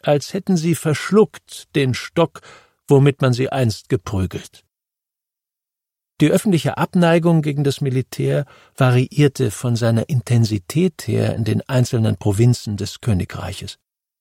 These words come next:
Am stärksten ausgeprägt war sie im Rheinland, genährt vom regionalen patriotischen Widerstand gegen das protestantische Berlin. In zahlreichen rheinischen Städten gehörten Auseinandersetzungen zwischen Soldaten und Zivilisten,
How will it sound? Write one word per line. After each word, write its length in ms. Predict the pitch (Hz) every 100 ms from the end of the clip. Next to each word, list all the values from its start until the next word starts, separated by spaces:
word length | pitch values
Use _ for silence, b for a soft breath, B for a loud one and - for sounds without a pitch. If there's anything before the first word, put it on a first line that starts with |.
| _ _ _ -
Am 100 | 131
stärksten 460 | 180 196 - 214
ausgeprägt 640 | 196 185 - 180 180 175 -
war 120 | 160
sie 100 | 165
im 120 | 147
Rheinland, 680 | 123 117 110 95 107 - - b b b b
genährt 440 | 127 123 131 131
vom 260 | - 135 120
regionalen 600 | 120 123 117 120 123 123
patriotischen 760 | 120 - 120 117 127 123 131 120
Widerstand 640 | 151 123 - 123 123 -
gegen 200 | 131 120
das 220 | 117 -
protestantische 880 | - 113 - 104 - 117 107 104 107
Berlin. 460 | 98 101 104 90 - _ _ _ _ _ _ _ _ -
In 60 | 147
zahlreichen 560 | 208 226 226 214 196
rheinischen 480 | 156 165 190 - 165
Städten 400 | - 160 170 180
gehörten 340 | 143 135 151
Auseinandersetzungen 1080 | 131 127 135 123 175 196 143 135 - 131 120
zwischen 320 | - 135 135
Soldaten 640 | 123 117 117 120 147 185 165
und 120 | 123
Zivilisten, 720 | - 117 120 180 - - 139